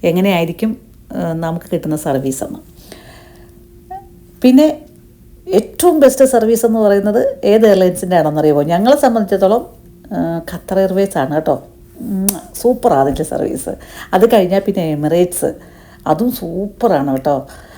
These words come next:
ഏഹ്, പിന്നെ ടർക്കിഷ് എയർലൈൻസ്, ഇതൊക്കെ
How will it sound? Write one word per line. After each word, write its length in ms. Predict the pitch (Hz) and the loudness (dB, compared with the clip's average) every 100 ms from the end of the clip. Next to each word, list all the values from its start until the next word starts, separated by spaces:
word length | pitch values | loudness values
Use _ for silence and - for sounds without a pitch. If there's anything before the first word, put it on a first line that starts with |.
| - - 180 | -20 -12 -6
ഏഹ്, 380 | 160 156 151 147 147 - - | -4 -4 -4 -6 -10 -14 -8
പിന്നെ 200 | 214 233 220 | -4 -2 -2
ടർക്കിഷ് 320 | 190 202 - 175 | -4 -4 -4 -4
എയർലൈൻസ്, 460 | 147 143 147 - - - - - - - | -4 -4 -6 -8 -10 -12 -20 -20 -14 -4
ഇതൊക്കെ 220 | 247 254 | -4 -2